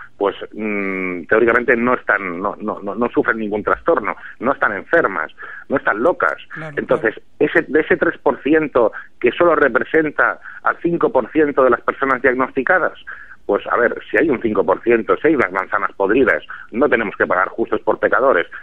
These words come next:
Speaker 1: porque, desgraciadamente, el hecho de que, eh, todas las personas diagnosticadas seamos inimputables por ley, para mí hace que, em,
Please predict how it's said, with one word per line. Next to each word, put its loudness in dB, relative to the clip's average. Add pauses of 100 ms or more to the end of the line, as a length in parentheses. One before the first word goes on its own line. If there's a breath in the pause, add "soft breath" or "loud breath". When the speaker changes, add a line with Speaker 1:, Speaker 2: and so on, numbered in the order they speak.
Speaker 1:
porque, 2
desgraciadamente, 4
el 2
hecho 2
de 2
que, 2 (280 loud breath)
eh, 4 (100)
todas 4
las -2
personas -2
diagnosticadas 0
seamos 0
inimputables -2 (300 loud breath)
por 2
ley, 2 (380 loud breath)
para 0
mí 2
hace 2
que, 4
em, -4